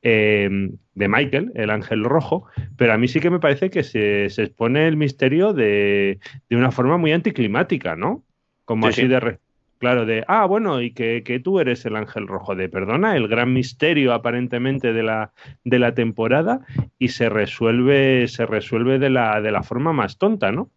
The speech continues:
Speaker 1: Que además
Speaker 2: Pero
Speaker 1: entra
Speaker 2: de lo
Speaker 1: ahí
Speaker 2: que peca
Speaker 1: Tilly, Tilly de su forma más, pues, más habitual de, "Ay, es que perdón que no llame, pero es que como las puertas se abren automáticamente, a todo esto, tú eres el ángel rojo, perdón". O sea, lo dices así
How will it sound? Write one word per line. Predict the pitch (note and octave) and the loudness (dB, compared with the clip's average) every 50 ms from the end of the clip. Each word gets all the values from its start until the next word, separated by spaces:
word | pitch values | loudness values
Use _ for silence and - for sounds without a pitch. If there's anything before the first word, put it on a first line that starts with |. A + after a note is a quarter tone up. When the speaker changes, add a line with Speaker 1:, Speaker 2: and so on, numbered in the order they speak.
| _ _ _ _ - | _ _ _ _ -2
Speaker 1:
Que | A2 | 0
además | G2+ G2 G2+ A#2 B2 | 0 2 2 2 4
Speaker 2:
Pero | C3 C3 G#2 | 4 4 4
Speaker 1:
entra | - A2 A2 | 4 4 4
Speaker 2:
de | |
lo | A#2 B2 | 4 4
Speaker 1:
ahí | B2+ C3 - | 4 2 2
Speaker 2:
que | D3 | 0
peca | C3 B2+ C#3 B2+ | 2 2 2 2
Speaker 1:
Tilly, | B2 B2 B2 A#2+ A2+ _ _ _ _ _ _ _ _ _ | 2 0 -4 -6 -8 _ _ _ _ _ _ _ _ _
Tilly | - C3+ C3+ C#3+ C#3+ | 0 0 2 4 4
de | C#3 B2+ B2+ | 2 2 2
su | - C3+ | 0 -4
forma | C3 - C3+ C3+ C3 C#3 C3+ B2+ B2+ | -2 0 0 0 2 2 2 2 2
más, | B2+ B2 B2 B2 B2 B2 B2 A#2+ B2 B2 B2 B2 B2 A#2+ A#2+ B2 A#2+ - _ _ - - - | 2 2 2 2 2 0 0 0 0 0 -2 -2 -2 -2 -4 -6 -8 -14 _ _ -20 -20 -12
pues, | - A2+ G2+ - F2+ - - G#2 | -8 -4 -4 -4 -4 -4 -4 -4
más | G#2 G#2+ G#2+ - | -2 -2 0 0
habitual | B2 A#2+ A#2 A2 - B2+ B2 B2 B2 | 0 2 0 0 0 2 2 2 4
de, | A#2 B2 D3+ | 4 2 2
"Ay, | F3+ F#3+ F#3 F#3+ | 2 2 2 2
es | F3 D3+ | 0 0
que | - G3 F#3+ | -2 -2 -2
perdón | F#3+ F3+ E3 F#3 F#3+ F#3 F#3+ | 0 0 0 0 0 0 0
que | F#3+ F3 | 0 0
no | F3+ F3+ | 0 0
llame, | F3 F#3 F#3+ F#3+ G3 F#3+ | 2 2 2 2 0 0
pero | E3+ D3+ D3 | 0 -2 -2
es | C#3 | -4
que | - - | -4 -6
como | - E3 D3+ D3+ | -4 -2 0 2
las | C#3 B2+ | 2 0
puertas | - - D3+ - E3+ D#3+ - | 0 -2 -2 0 -2 0 2
se | F3 | 2
abren | E3+ D#3 E3 D#3+ | 2 2 2 2
automáticamente, | D#3+ - D#3+ D#3 D#3 D3 E3 C#3+ D#3 D3+ E3 F#3+ G#3 D#3+ F3+ | 2 2 2 2 2 2 0 0 2 2 2 2 2 2 2
a | C3+ B2 | 2 2
todo | F3 F3 F3 E3 | 2 2 4 4
esto, | C#3 A#2+ - - A2+ G2 | 2 2 2 0 -2 0
tú | - E3+ | 2 2
eres | F3+ F3+ C3+ - | 2 2 2 2
el | E3 D3+ | 2 4
ángel | C3+ C3 - - A#2+ G#2+ G2 | 4 2 2 0 -2 -2 0
rojo, | G#2 G2+ - - - G2 | -2 -4 -4 -4 -6 -6
perdón". | E2 F2+ F2 F#2 F#2+ B2 F#3 A#3 C4 A3 G#3 - - - - D#2+ | -4 -4 -2 0 2 4 6 6 4 4 2 -2 -4 -4 -2 0
O | G#2+ G#2 | 0 -2
sea, | - - A2+ G#2 G2 G2 G2 G2 G2 F#2+ F#2 - _ _ _ - - - _ | 0 0 0 2 2 2 2 0 0 -2 -4 -6 _ _ _ -20 -20 -6 _
lo | A2+ A2+ A2 | 2 4 6
dices | A#2 B2 C3 - F3+ E3+ - | 6 6 4 4 4 4 4
así | D#3+ C3+ - F3+ F3+ E3+ | 2 2 2 0 -2 -2